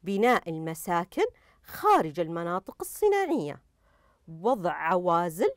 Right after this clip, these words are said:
في المنزل. أيضًا وبالمناس-، وبالمناسبة لأفرا-، وبالنسبة لأفراد خف-، للأفراد خفض صوت الأجهزة وإغلاقها عند عدم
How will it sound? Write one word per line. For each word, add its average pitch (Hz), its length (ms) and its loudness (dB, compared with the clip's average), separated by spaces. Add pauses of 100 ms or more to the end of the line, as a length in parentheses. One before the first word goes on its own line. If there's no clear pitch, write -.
(260)
في 202 100 -4
المنزل. 180 560 2 (800)
أيضًا 202 440 4
وبالمناس-، 233 920 -2 (320)
وبالمناسبة 226 840 0
لأفرا-، 214 640 0
وبالنسبة 220 920 -4
لأفراد 185 680 0
خف-، - 340 -2 (400)
للأفراد 208 680 -2
خفض - 460 -2
صوت 226 380 0
الأجهزة 196 760 -2 (300)
وإغلاقها 208 1040 0
عند 196 320 -2
عدم 196 500 0